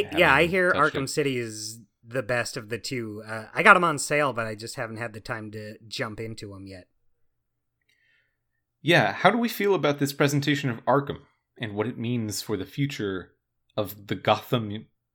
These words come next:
Speaker 2: interconnected universe?
Speaker 1: Uh, I'm interested in seeing where it goes.
Speaker 2: Do you think we're going to Gotham or, or Arkham?
Speaker 1: I, I,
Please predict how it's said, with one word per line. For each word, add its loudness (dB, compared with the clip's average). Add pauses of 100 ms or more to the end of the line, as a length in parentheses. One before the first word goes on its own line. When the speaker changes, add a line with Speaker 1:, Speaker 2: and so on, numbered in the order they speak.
Speaker 2:
interconnected -4
universe? -6 (1500)
Speaker 1:
Uh, 8 (220)
I'm 10
interested 6
in -6
seeing 2
where 6
it -2
goes. 2 (1500)
Speaker 2:
Do -2
you 2
think -4
we're -2
going 2
to -8
Gotham -10 (340)
or, 2
or 2
Arkham? 0 (400)
Speaker 1:
I, 8
I, 4